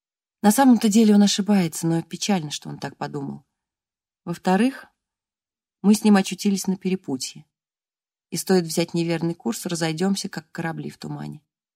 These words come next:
Я не верила всерьез, что до такого дойдет. Надеялась, что, вопреки его словам, все у нас будет как раньше. Дэниел свернул на разбитый асфальт перед парковкой возле моего дома, остановил машину у подъезда,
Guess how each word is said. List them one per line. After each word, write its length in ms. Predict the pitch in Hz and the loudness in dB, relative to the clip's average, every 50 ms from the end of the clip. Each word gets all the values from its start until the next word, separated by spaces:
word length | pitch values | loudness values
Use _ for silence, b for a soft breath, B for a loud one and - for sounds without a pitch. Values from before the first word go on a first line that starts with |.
| _ _ _ _ _ _ _ _ _ _ _ _ _ _ | _ _ _ _ _ _ _ _ _ _ _ _ _ _
Я 120 | - 185 208 | 2 6 6
не 120 | 226 240 | 6 8
верила 300 | 226 240 214 185 170 165 | 6 6 4 4 2 -2
всерьез, 440 | 156 - - 180 170 175 170 160 156 | -2 -4 -4 -2 -2 0 -2 -2 -2
что 220 | - - - - | -6 -10 -10 -10
до 140 | 156 151 160 | -8 -8 -6
такого 340 | 156 160 156 - 165 151 151 | -6 -6 -8 -8 -10 -8 -8
дойдет. 480 | 147 151 156 151 147 147 143 - - _ _ _ _ _ _ _ _ _ _ _ _ | -8 -8 -8 -8 -10 -12 -14 -16 -20 _ _ _ _ _ _ _ _ _ _ _ _
Надеялась, 480 | 180 180 180 185 202 202 190 180 175 | 0 2 6 6 6 6 4 2 -2
что, 260 | - - - - 175 165 | -6 -6 -6 -6 -6 -6
вопреки 380 | 165 165 - 180 180 - 185 | -6 -6 -6 -8 -4 -2 -2
его 200 | 175 170 160 170 | -2 -2 -2 -4
словам, 520 | 165 - - 165 165 165 196 208 226 214 - _ _ _ _ _ _ _ _ _ _ _ _ _ _ _ _ _ _ _ _ _ | -8 -6 -4 -4 -2 0 2 2 0 0 -4 _ _ _ _ _ _ _ _ _ _ _ _ _ _ _ _ _ _ _ _ _
все 200 | - - - 220 | -6 2 4 6
у 60 | 208 | 8
нас 240 | 202 196 190 180 - | 8 6 6 4 0
будет 300 | 151 151 165 156 156 - | -4 -6 -6 -6 -6 -10
как 200 | - - 151 - | -12 -14 -12 -10
раньше. 400 | 147 135 127 123 123 - - - _ _ _ _ _ _ _ _ _ _ _ _ _ _ _ _ _ _ _ _ _ _ _ _ _ _ _ _ _ | -8 -8 -8 -6 -6 -8 -10 -10 _ _ _ _ _ _ _ _ _ _ _ _ _ _ _ _ _ _ _ _ _ _ _ _ _ _ _ _ _
Дэниел 440 | _ 170 220 247 240 220 202 185 180 | _ 4 6 6 6 6 6 4 2
свернул 480 | - - - 180 190 185 196 190 185 175 | -2 -6 0 0 2 4 4 4 4 4
на 100 | 170 170 | 2 2
разбитый 420 | 170 170 165 156 175 170 - 160 | 0 0 0 -2 -4 -4 -2 -6
асфальт 400 | 160 156 - - 226 233 220 - | -6 -6 -4 -2 -2 -2 -2 -4
перед 220 | _ 196 185 185 - | _ -6 -6 -4 -4
парковкой 540 | 180 180 190 - 185 185 180 - - 180 | -4 -6 -4 -2 -2 -2 -2 -2 -8 -6
возле 240 | 170 175 170 156 165 | -4 -4 -4 -4 -4
моего 320 | 165 170 165 165 156 165 160 | -2 -2 -2 -4 -4 -6 -4
дома, 340 | 156 170 165 160 156 156 _ _ _ _ _ _ _ _ _ _ _ _ _ | -4 -4 -4 -4 -6 -8 _ _ _ _ _ _ _ _ _ _ _ _ _
остановил 480 | _ - - - 180 170 170 170 170 165 | _ -16 -8 -2 0 0 2 2 0 0
машину 480 | 160 160 156 - - 214 214 214 202 | 0 -2 -2 -2 0 2 4 4 4
у 40 | 185 | 2
подъезда, 640 | - 170 170 165 170 170 170 165 160 160 156 165 | 0 -6 -8 -6 -6 -6 -6 -8 -10 -12 -14 -16